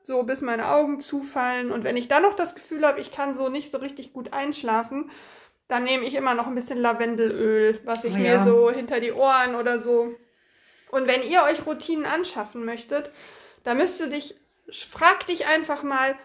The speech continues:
Speaker 1: nimm dir einen Zettel und einen Stift und schreib einfach mal auf, was macht dich glücklich? Und schreib mal, was dich wirklich, äh,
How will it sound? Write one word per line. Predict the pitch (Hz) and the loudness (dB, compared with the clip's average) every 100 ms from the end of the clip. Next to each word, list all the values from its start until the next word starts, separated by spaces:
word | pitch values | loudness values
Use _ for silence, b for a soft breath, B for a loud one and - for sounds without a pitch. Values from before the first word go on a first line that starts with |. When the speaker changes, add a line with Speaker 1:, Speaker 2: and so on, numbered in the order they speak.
| b b b b - | b b b b -8
Speaker 1:
nimm | 262 277 | -2 2
dir | 262 | 2
einen | 247 | 0
Zettel | - 349 359 415 | 2 4 6 4
und | 285 | 2
einen | 262 | -2
Stift | 226 - 330 403 - | -6 -4 -2 -2 -6
und | 269 | -12
schreib | - 277 285 277 | -4 -2 -2 -4
einfach | 277 247 | -6 -6
mal | 240 | -4
auf, | 226 214 214 | -2 -4 -2
was | 233 339 381 - | 2 4 2 -6
macht | 277 277 277 - | -4 -4 -4 -10
dich | 262 - - | -12 -12 -18
glücklich? | - 247 247 - 214 - - - | -12 -10 -8 -10 -14 -14 -18 -10
Und | 254 | -10
schreib | - 320 330 | 0 2 2
mal, | 311 277 | 2 0
was | 277 294 - | 0 -2 -4
dich | - | -10
wirklich, | 302 302 277 269 - | -10 -6 -6 -6 -6
äh, | - 247 240 | -2 0 2